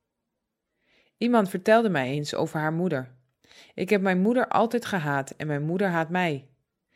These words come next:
Deze woorden staan in het boek in de hemel opgetekend.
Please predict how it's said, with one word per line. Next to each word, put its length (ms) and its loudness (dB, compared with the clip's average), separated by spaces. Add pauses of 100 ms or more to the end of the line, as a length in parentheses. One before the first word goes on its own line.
(160)
Deze 400 2
woorden 280 0
staan 260 0
in 100 -2
het 160 -6
boek 240 -2
in 100 -6
de 60 -4
hemel 320 -2
opgetekend. 840 -6